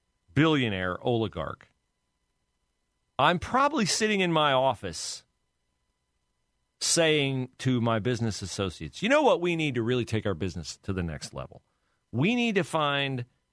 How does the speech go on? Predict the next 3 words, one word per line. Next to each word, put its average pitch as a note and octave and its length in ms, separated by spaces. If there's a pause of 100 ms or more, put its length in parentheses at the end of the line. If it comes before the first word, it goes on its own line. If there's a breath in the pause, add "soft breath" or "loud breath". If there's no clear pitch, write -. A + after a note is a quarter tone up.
(600)
a G#2+ 460 (1040)
cocaine F3+ 580
addict E2+ 520